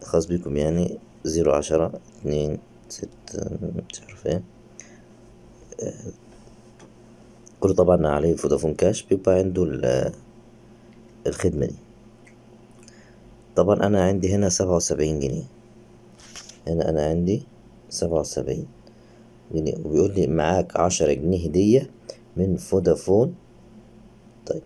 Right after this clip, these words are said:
زيرو، هنقول زيرو المزيد. تمام، عشان تستخدمها دوس واحد. أنا هنا هدوس واحد، هشوف بس هيتخصم من الر-،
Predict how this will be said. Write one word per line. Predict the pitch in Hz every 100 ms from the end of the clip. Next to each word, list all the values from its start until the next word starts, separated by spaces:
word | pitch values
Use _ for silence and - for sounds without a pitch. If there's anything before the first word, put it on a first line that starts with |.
| - - - - - - - -
زيرو، | 80 82 85 95 -
هنقول | 85 65 92
زيرو | 85 90 85
المزيد. | 78 73 82 - - - - - - - - - - - -
تمام، | - 65 71 87 - - - - - - - - - - - - - - - - - - -
عشان | - 107
تستخدمها | - - 78 78 85 98 117 131 - - -
دوس | 90 -
واحد. | - - - - - - - - - - -
أنا | 98 117 120
هنا | 123 110 87
هدوس | 92 104 87
واحد، | - 87
هشوف | - - 104
بس | 85 -
هيتخصم | 87 - 117 - - - - - - -
من | 101 71 71
الر-، | - 87